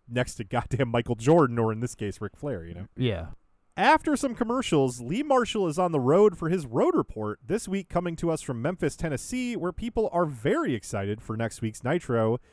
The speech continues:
Speaker 1: which will be coming live from Grind City.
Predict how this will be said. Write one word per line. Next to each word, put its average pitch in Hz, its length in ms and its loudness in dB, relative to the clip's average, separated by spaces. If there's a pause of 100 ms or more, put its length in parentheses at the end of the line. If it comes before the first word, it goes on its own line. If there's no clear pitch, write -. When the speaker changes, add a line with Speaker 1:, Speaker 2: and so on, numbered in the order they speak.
(160)
Speaker 1:
which 113 200 -4
will 117 60 0
be 117 100 -2
coming 123 320 -6
live 98 340 -2
from 107 200 -8
Grind 92 400 -8
City. 120 420 0